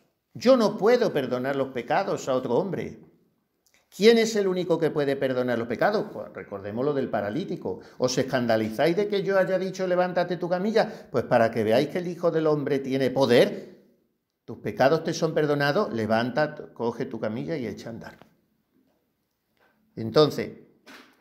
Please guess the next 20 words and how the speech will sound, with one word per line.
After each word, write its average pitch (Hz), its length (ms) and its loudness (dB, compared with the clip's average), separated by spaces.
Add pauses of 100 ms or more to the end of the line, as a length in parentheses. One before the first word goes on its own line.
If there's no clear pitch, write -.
perdonando 156 720 4
a 226 60 4
los 185 240 -2
hombres, 110 720 0 (640)
Dios 180 400 4
los 190 240 -2
conduce 151 720 0
a 131 40 6
la 131 160 4
participación 147 1120 -2 (380)
de 143 320 6
un 185 220 2
bien 190 420 2
infinito. 196 1500 -2 (1400)
Y 127 160 2
ese 147 640 -2 (160)
es 143 400 -2
el 123 200 -4
supremo 127 760 -2
efecto 127 800 -4